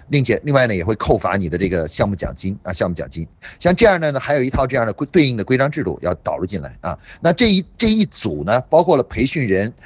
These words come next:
建立相关的规章制度呢，我们把它统称为叫项目管理导入啊，就项目管理导入。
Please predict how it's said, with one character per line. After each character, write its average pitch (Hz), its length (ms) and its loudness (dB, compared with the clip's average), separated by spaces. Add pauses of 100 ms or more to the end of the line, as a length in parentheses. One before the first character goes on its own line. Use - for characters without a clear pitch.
(220)
建 180 200 2
立 147 60 -2
相 170 240 0
关 170 120 2
的 131 60 -2
规 156 140 2
章 156 160 4
制 147 140 -4
度 104 120 -4
呢， 85 120 -4
我 82 100 -2
们 135 200 0
把 87 200 -2
它 113 80 4
统 - 260 -8
称 127 160 -4
为 104 120 -2
叫 101 180 2
项 135 300 0
目 98 80 -6
管 101 160 0
理 117 100 -4
导 76 220 -8
入 127 200 -2 (180)
啊， 87 220 -8
就 90 160 -6
项 120 200 0
目 98 60 -4
管 98 120 0
理 110 60 -4
导 76 160 -4
入。 90 160 -6